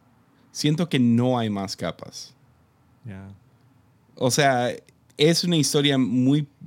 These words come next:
Speaker 1: se enfocaron en tres personajes.
Speaker 2: Sí.
Speaker 1: El, el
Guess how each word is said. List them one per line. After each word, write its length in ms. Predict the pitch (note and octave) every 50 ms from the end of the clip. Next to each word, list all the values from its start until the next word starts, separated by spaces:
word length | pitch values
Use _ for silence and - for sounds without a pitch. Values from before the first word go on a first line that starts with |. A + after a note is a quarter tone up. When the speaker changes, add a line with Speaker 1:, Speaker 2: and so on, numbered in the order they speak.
| D#2+ - - _ _ _ _ _ _ _ _ _ -
Speaker 1:
se 140 | - - F3+
enfocaron 480 | F3 E3 E3 D3+ F3 F3 F#3+ G3+ F#3+
en 160 | D#3+ C#3 B2
tres 220 | A#2 C#3+ C#3 C3+ -
personajes. 1000 | - C#3+ A2 - A2+ G#2+ A2 A#2+ C3 C3 B2 - - - - - - - - - _ _ _ _ - - - - - - -
Speaker 2:
Sí. 100 | - -
Speaker 1:
El, 300 | A2 A2 G#2+ G#2+ A2 G#2+ -
el 300 | - G#2+ A2 A2 G#2